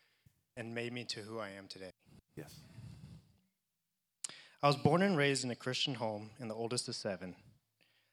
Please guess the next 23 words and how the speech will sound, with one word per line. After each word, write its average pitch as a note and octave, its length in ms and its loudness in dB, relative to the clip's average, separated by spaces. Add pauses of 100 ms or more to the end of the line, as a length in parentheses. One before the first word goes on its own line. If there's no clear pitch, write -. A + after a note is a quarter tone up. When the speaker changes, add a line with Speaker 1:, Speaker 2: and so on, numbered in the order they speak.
Speaker 1:
I A#2 40 -2
grew B2 160 2
up C#3 100 0
going C#3 180 4
to C3+ 60 2
church C3+ 260 0
on C3+ 100 2
Sunday B2+ 400 0
and A2 100 -2
various A2+ 240 0
Bible A2+ 340 0
studies A2+ 400 -2
throughout G2 280 -4
the G#2 80 -6
week. F2+ 320 -10 (760)
I G2+ 60 -8
was G2 60 -2
taught A#2 280 0
from B2 140 -4
a A2+ 40 -4
very A2+ 220 2
young C#3 280 2
age A2+ 400 0